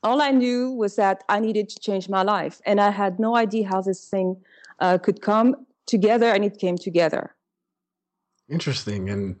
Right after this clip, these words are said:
Speaker 2: yeah, and you, you kinda mentioned a couple times your, your manifestation, uh, you know, principles. Can you explain just what exactly manifestation is, and how does one practice that on a daily basis?
Speaker 1: Okay.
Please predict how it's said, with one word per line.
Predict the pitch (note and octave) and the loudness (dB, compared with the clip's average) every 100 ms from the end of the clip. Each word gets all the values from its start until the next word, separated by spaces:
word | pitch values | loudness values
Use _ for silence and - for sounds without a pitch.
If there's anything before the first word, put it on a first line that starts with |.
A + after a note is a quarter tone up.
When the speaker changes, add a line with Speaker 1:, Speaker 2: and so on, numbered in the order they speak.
| _ - - _ | _ -20 -20 _
Speaker 2:
yeah, | C#3 F3+ D#3+ | 2 2 2
and | A#2 | 4
you, | C#3 | 4
you | D#3 D3 | 2 0
kinda | C#3+ A3 G#3+ | -2 0 2
mentioned | F#3+ F#3+ F3+ | 2 2 -2
a | |
couple | D3+ F3+ D#3+ | -2 -2 -2
times | - F#3 F#3+ F3 C3 | -2 -2 0 -2 -6
your, | C3+ B2 | -6 -8
your | B2 B2 | -8 -8
manifestation, | A#2+ C3 C#3 C#3 B2 C3+ C#3 C#3 B2 G#2+ A2 _ - - | -4 -2 -2 -4 -6 -2 -2 0 -4 -4 -10 _ -20 -8
uh, | - A2 G2 G2 G2+ - | 0 2 2 -2 -8 -8
you | B2+ | -2
know, | A#2 G2+ F#2+ | 0 -2 -6
principles. | - D#3+ F3 D#3 A2+ G2 F#2+ | -2 2 2 0 -4 -6 -6
Can | C3+ D3 | -2 2
you | A3 | 2
explain | E3 - - B2+ D3+ G#3+ | 2 -2 -6 -2 2 2
just | D3 A#2+ - _ _ _ - | 0 -4 -8 _ _ _ -4
what | A#2 D#3 | 0 2
exactly | C3+ A#2+ A#2 - B2+ B2 B2 | 2 0 0 -2 -4 -2 0
manifestation | A#2+ A#2+ - A2 - A#2 A2+ G#2+ | -2 -2 -4 -6 -2 -2 0 -2
is, | G2+ E3 | 0 2
and | C3+ G#2+ | 2 0
how | G#2+ A#2+ | 0 0
does | B2 A2+ | 0 -4
one | A2+ A2+ A2 A2 _ _ | -4 -4 -4 -8 _ _
practice | - C3+ C3 D3 - | -2 -2 0 -4 -4
that | C3 B2+ - | -6 -6 -4
on | A2 | -4
a | A2 | -4
daily | A2+ A2 | -4 -6
basis? | G#2 A2 - F3 - _ _ _ - - | -4 -6 -4 -8 -10 _ _ _ -18 -4
Speaker 1:
Okay. | E4+ C4 | 2 2